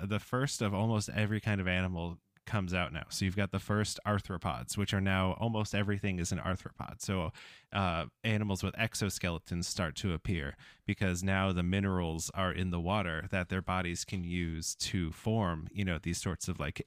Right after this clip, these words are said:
calcium, uh, exoskeletons. So you've got the first mollusks,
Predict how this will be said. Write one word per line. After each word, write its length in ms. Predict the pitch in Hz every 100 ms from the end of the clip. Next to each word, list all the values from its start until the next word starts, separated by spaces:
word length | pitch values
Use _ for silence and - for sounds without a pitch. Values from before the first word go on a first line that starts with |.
| -
calcium, 800 | - 95 92 - 92 90 85 110 _ - - -
uh, 180 | 92 85 107
exoskeletons. 800 | - 101 - 92 71 - 67 104
So 100 | 104
you've 120 | 95
got 200 | 95 90
the 60 | -
first 480 | - 92 87 -
mollusks, 720 | 92 98 95 69 85 - -